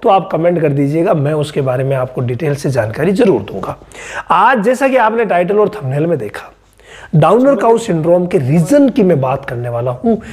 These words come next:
कारण की मैं बात करने वाला हूं। अ-, हमने बहुत सारे video इलाज पर बत-, बनाए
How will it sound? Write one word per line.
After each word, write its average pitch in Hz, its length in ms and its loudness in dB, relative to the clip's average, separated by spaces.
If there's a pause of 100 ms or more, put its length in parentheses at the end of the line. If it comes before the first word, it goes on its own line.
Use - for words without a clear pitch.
(160)
कारण 262 400 4
की 254 120 0
मैं 214 160 2
बात 175 240 2
करने 156 240 -4
वाला 151 240 -2
हूं। 175 180 0 (440)
अ-, - 180 -6
हमने 226 460 4
बहुत 254 340 4
सारे 285 200 2
video 214 300 2
इलाज 170 360 2
पर 175 140 -4
बत-, 143 200 -6
बनाए 135 540 -2